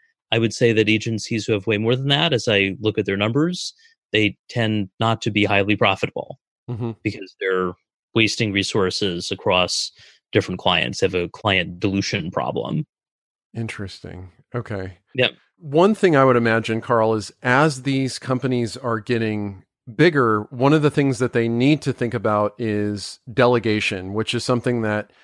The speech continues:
Speaker 2: you're very, very attuned to. And actually what spurred this conversation that we're having right now in the first place is this article that you wrote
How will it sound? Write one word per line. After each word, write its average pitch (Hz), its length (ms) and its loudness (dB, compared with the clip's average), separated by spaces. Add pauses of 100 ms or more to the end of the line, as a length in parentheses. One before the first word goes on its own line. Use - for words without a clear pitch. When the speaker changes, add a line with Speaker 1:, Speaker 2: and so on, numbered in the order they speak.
(200)
Speaker 2:
you're 123 140 2
very, 127 300 6
very 117 320 2
attuned 147 500 0
to. 104 440 -2
And 117 480 0 (720)
actually 160 320 4
what 127 260 2
spurred 156 460 0
this 135 160 0
conversation 123 800 0
that 135 140 2
we're 123 120 2
having 123 300 2
right 117 260 2
now 110 560 2 (380)
in 127 140 2
the 110 60 0
first 214 360 0
place 101 540 -2 (340)
is 127 200 2
this 120 180 0
article 139 500 4
that 104 200 -2
you 110 160 -4
wrote 95 460 -6